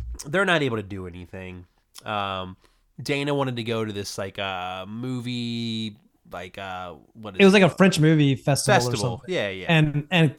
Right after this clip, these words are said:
Speaker 2: and she can't go, but then Cody comes in
Speaker 1: Yeah.
Speaker 2: and asks her to go to a movie. Of course, she says no at first.
Speaker 1: But then she finds out that Cody is, like, a big fan of this type of movie that Dana wants to go to. Like, he knows a lot
Speaker 2: No.
Speaker 1: about it, which is really weird.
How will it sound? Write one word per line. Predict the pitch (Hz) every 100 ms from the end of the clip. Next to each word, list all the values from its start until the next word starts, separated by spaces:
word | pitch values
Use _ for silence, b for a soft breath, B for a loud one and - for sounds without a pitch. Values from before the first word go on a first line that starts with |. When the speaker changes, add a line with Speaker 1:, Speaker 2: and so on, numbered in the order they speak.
| -
Speaker 2:
and | 165 151
she | - 196
can't | 185 147
go, | 147 143
but | 139
then | 139
Cody | 190 202 180
comes | 143 131 123
in | 123 123 123 _ _ _ _ _ _ _ _ -
Speaker 1:
Yeah. | 131
Speaker 2:
and | 127 -
asks | 151 139 -
her | 143 139
to | 131
go | 139 202
to | 175
a |
movie. | 143 127 127
Of |
course, | 123 139
she | -
says | 123 127
no | 127 123
at | 117 -
first. | 147 120 - - - -
Speaker 1:
But | 143 160
then | 247
she | 247
finds | 185 196 185
out | 190 160
that | 135
Cody | 156 165 175
is, | 143 131
like, | 123
a | 104
big | 123 131
fan | - 131 165 143
of |
this | 101 98
type | - 123 120
of | 98
movie | 113 147 151 101
that | 98 104
Dana | 107 107
wants | 101 101
to | -
go | 104 101
to. | 107
Like, | 104
he | 190
knows | 139 151 143
a |
lot | 123 131
Speaker 2:
No. | 247
Speaker 1:
about | 247 151
it, | 101
which | 104
is | 113 113
really | 147 107
weird. | 139 98